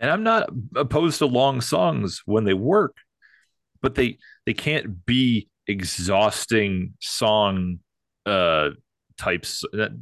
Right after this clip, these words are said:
song, eh, song structure, but they, they can't sonically, aurally exhausting for ten minutes is, "I can't listen to this anymore. I have to go listen to something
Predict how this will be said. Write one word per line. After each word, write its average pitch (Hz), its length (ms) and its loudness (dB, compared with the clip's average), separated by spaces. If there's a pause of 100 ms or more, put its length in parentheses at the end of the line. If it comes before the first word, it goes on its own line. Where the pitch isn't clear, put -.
song, - 320 -8
eh, 151 180 0
song 76 240 -6
structure, 80 300 -6
but 110 140 -2
they, 131 220 -6
they 123 60 -10
can't 160 240 -2 (560)
sonically, 135 680 0 (100)
aurally 90 600 4
exhausting 90 880 -2
for - 120 -4
ten 95 260 -2
minutes 87 520 -4
is, 90 300 -2
"I 92 60 -2
can't 85 280 -4
listen 92 280 -4
to 85 60 0
this 85 160 -6
anymore. 78 380 -6
I 82 160 2
have 82 140 0
to - 120 -20
go 82 160 -4
listen 82 220 -6
to - 60 -8
something 76 240 -12